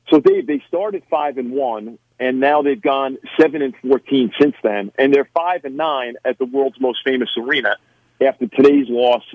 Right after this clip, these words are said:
uh, to the defending champion Bucks. So, uh, to quote Gordy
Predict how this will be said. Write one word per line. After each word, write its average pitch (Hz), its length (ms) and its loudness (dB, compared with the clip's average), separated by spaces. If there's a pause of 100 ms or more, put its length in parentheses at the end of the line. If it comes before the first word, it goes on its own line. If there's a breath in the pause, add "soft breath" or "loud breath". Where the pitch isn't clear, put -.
uh, 113 120 -2
to 123 160 -2
the 113 220 0
defending 127 340 -2
champion 113 520 -4
Bucks. 113 320 2 (640 loud breath)
So, 190 280 6 (360)
uh, 160 100 0 (360)
to 185 60 4
quote 220 480 2
Gordy 190 340 2